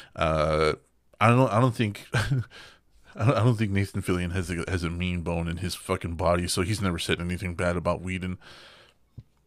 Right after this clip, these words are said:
Uh, so it's just, you have a lot of people that have worked with him for a long time that have never come out with these kinds of things, and you have people that have been for the last five, six years and have.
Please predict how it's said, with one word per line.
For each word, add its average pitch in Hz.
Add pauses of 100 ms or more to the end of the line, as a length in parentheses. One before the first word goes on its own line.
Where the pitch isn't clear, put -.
(300)
Uh, 73 (280)
so 107
it's 110
just, - (960)
you 120
have 156
a 139
lot 123
of 117
people 123
that 87
have 85
worked 104
with 107
him 98
for -
a 85
long 92
time 92
that 87
have 69
never 98
come 90
out 87
with 90
these 90
kinds 90
of 76
things, 104
and 113
you 135
have 135
people 131
that 101
have 117
been 110
for 104
the 95
last 98
five, 107
six -
years 104
and -
have. -